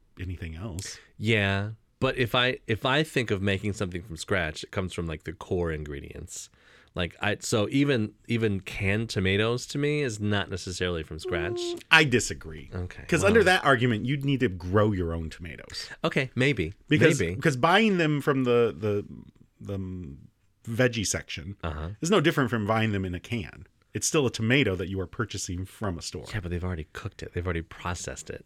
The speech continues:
Speaker 2: They've
Speaker 1: Uh, they've
Speaker 2: already,
Speaker 1: taken the, they've
Speaker 2: they've
Speaker 1: taken the
Speaker 2: skinned it and, uh,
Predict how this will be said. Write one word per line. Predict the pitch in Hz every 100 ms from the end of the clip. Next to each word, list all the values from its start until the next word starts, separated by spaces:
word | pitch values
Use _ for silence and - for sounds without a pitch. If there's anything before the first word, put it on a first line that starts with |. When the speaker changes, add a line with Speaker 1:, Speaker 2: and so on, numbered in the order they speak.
| -
Speaker 2:
They've | 392
Speaker 1:
Uh, | 381 381
they've | -
Speaker 2:
already, | - 110
Speaker 1:
taken | 113 233 190
the, | 151 127 123 -
they've | 143
Speaker 2:
they've | 104 160
Speaker 1:
taken | 131
the | 127
Speaker 2:
skinned | 127 123 117
it | 123 117 -
and, | 101 95 92 90 - -
uh, | 92 90 87 85